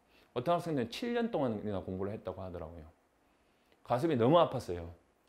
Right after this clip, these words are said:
자, 여러분, 믿고 따르는 제자들에게 배신을 안겨주지 않습니다.라는 이 말을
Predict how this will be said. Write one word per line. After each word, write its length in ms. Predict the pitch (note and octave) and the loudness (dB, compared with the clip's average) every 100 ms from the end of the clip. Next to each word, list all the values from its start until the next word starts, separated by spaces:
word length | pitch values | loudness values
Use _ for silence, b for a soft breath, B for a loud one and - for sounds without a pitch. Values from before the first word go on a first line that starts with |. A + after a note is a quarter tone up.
| b b b | b b b
자, 260 | - B2+ A2+ | 6 8 8
여러분, 300 | B2+ D3 A#2+ | 8 8 6
믿고 320 | G#2 C3 G#3+ G#3+ | 4 4 4 8
따르는 380 | C#3+ D3+ D#3 | 10 10 6
제자들에게 640 | A#2+ A#2 C3 C#3 B2 G#2+ G2 | 4 4 4 4 4 4 2
배신을 440 | A2+ A#2 D#3+ E3 | 2 2 4 2
안겨주지 420 | C#3+ D3 B2 A#2 | 2 2 2 2
않습니다.라는 920 | G#2+ G2 C3 C3 A#2 G2+ F2+ B2 C3 A#2 | 2 0 2 4 4 2 4 4 4 4
이 100 | F3+ | 4
말을 440 | D3 G2 A2 B2 | 4 4 2 0